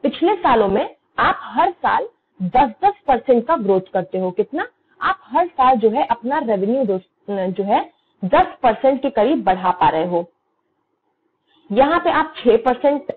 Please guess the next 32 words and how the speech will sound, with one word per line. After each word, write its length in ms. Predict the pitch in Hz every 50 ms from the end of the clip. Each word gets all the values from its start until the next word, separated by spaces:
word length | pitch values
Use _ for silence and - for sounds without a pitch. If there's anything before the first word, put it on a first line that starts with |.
| _ _ _ - 196
बढ़े 340 | 170 196 190 190 233 247
थे, 260 | 240 240 294 320 294 220
plus 360 | - - - 202 208 226 226 - -
हुआ 180 | 254 247 247 233
था 140 | 240 277 294
आपका 380 | 269 - 196 190 - - 240
revenue, 460 | 220 208 185 196 208 254 285 262 - - _ _ _ _ _ -
यहाँ 220 | 202 254 269 285 285
पे 100 | 277 247
आपका 220 | 226 - - - 220
आठ 320 | - - 175 208 - -
परसेंट 400 | - 247 233 240 262 254 247 254
हुआ, 320 | 262 285 247 185 180 - _ _ _ _ -
यहाँ 220 | 240 277 285 294
पे 120 | 294 294 277
भी 140 | 233 285 -
आठ 300 | 202 202 202 - - -
परसेंट 360 | 247 233 233 - 247 233 240
हुआ 200 | 262 294 277 240
next 340 | 208 208 214 - - - 277
year, 300 | 285 269 214 175 - _ _ _ _ _ _ -
उसके 280 | 269 254 - - 370 339
बाद 240 | 269 285 294 285 -
आप 220 | 262 277 277 - - 202
दस 240 | 175 - 254 294 247
दस 200 | 196 269 285 277 - -
परसेंट 360 | 233 208 - - 220 220 202
के 100 | - 311
ग्रोथ 340 | 262 220 214 196 185 190 - -
पे 100 | - 202
आ 180 | 208 202 170 170
गए। 240 | 156 160 156 180